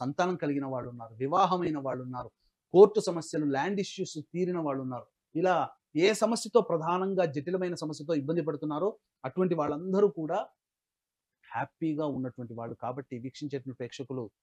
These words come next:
తప్పకుండా ఈ దోషం ఉంది అని అనుకున్నప్పుడు ప్రతి నెల మా పీఠం ఆధ్వర్యంలో నేనే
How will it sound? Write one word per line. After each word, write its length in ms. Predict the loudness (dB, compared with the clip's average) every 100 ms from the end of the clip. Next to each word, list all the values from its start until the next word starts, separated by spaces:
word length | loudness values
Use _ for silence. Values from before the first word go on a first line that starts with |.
| _ _ _ _ -8
తప్పకుండా 420 | -6 -6 -4 -4 -4
ఈ 20 | -4 -4
దోషం 240 | -4 -4 -4
ఉంది 140 | -4 -6
అని 80 | -6
అనుకున్నప్పుడు 480 | -8 -6 -4 0 0 0 _ _ _ -8
ప్రతి 240 | -4 0 2 2
నెల 180 | 2 0 -2 -4 -10 _ _ -2 0
మా 60 | 2
పీఠం 280 | 0 0 2 2
ఆధ్వర్యంలో 480 | 2 0 2 4 4 2 0
నేనే 300 | 4 6 6